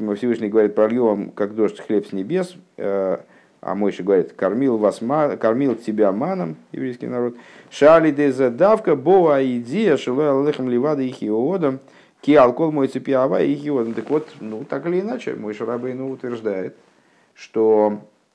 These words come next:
именно благодаря тому, что Всевышний кормил евреев маном, именно благодаря этому евреи, э, еврей узнал, и тем самым Всевышний сообщил ему, что не хлебом единым жив человек,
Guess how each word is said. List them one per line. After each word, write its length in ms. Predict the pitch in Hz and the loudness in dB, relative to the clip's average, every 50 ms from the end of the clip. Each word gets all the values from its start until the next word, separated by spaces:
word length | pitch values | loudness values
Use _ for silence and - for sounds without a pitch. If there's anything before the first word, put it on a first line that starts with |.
| _ _ _ | _ _ _
именно 540 | - 165 180 175 151 135 120 113 107 104 98 | -4 -2 -2 0 0 0 0 -2 -2 -2 -2
благодаря 640 | 92 110 110 110 110 107 107 117 120 131 117 95 | -2 -2 -2 -2 -2 -2 0 0 0 0 0 -2
тому, 340 | - - 107 107 117 107 87 | -2 -4 -6 -4 -6 -8 -10
что 160 | - - - | -12 -14 -18
Всевышний 480 | - - - 110 104 98 - 92 82 87 | -16 -14 -10 -8 -8 -8 -8 -10 -12 -10
кормил 500 | - - 107 110 110 104 92 80 - - _ _ _ - - | -6 -4 -4 -4 -2 -4 -4 -6 -6 -10 _ _ _ -18 -14
евреев 440 | - 90 90 87 82 76 65 - | -10 -8 -8 -6 -6 -6 -8 -10
маном, 420 | - 104 135 185 233 226 156 - - - _ _ _ _ _ _ - | -10 -8 -8 -6 -6 -6 -8 -10 -12 -16 _ _ _ _ _ _ -6
именно 480 | 139 156 151 139 120 110 101 95 92 | -4 -2 -2 0 0 0 0 0 -2
благодаря 580 | 87 87 95 95 90 92 87 92 87 85 85 82 | -2 -2 -4 -2 -2 -2 -2 0 0 0 0 0
этому 560 | 80 82 82 85 - - 98 101 107 117 - _ _ _ _ _ _ _ _ _ _ _ _ - | 0 -2 -2 -4 -6 -8 -8 -8 -8 -10 -12 _ _ _ _ _ _ _ _ _ _ _ _ -12
евреи, 640 | - 101 98 95 101 107 107 98 90 82 80 82 - - _ _ _ _ _ _ _ _ _ _ _ _ _ _ | -8 -8 -6 -4 -2 0 0 0 0 -2 -4 -6 -10 -14 _ _ _ _ _ _ _ _ _ _ _ _ _ _
э, 560 | - - - - 67 67 67 67 65 64 58 - - _ _ - | -14 -14 -12 -12 -12 -10 -10 -10 -10 -10 -12 -14 -16 _ _ -8
еврей 420 | 113 120 117 117 113 107 101 90 - | -2 0 2 2 4 4 2 2 0
узнал, 560 | - 110 101 104 107 117 139 180 214 208 208 - _ _ _ _ - - | -2 -4 -4 -2 0 0 2 0 0 -2 -6 -14 _ _ _ _ -20 -20
и 80 | - - | -18 -8
тем 260 | - - 127 113 104 | -2 0 0 0 0
самым 300 | - - 113 92 82 80 | -2 -2 -2 -2 -4 -6
Всевышний 480 | - - - 82 85 90 80 - - - | -12 -14 -14 -12 -10 -10 -12 -12 -16 -14
сообщил 600 | - - 85 85 85 - - - - 113 131 156 | -10 -6 -6 -6 -6 -8 -10 -12 -8 -4 -4 -4
ему, 380 | 185 202 202 208 208 208 208 - _ _ _ | -2 -4 -4 -4 -4 -6 -8 -14 _ _ _
что 220 | _ - - 113 | _ -6 -4 -4
не 160 | 110 110 107 | -4 -4 -6
хлебом 400 | 101 101 123 117 110 98 95 95 | -6 -4 -4 -4 -4 -4 -4 -6
единым 380 | 95 92 95 95 92 87 85 82 | -6 -6 -6 -6 -6 -6 -8 -10
жив 200 | 90 90 85 - | -10 -12 -12 -12
человек, 460 | - - 76 71 80 110 175 196 190 | -12 -8 -6 -4 -4 -4 -4 -8 -10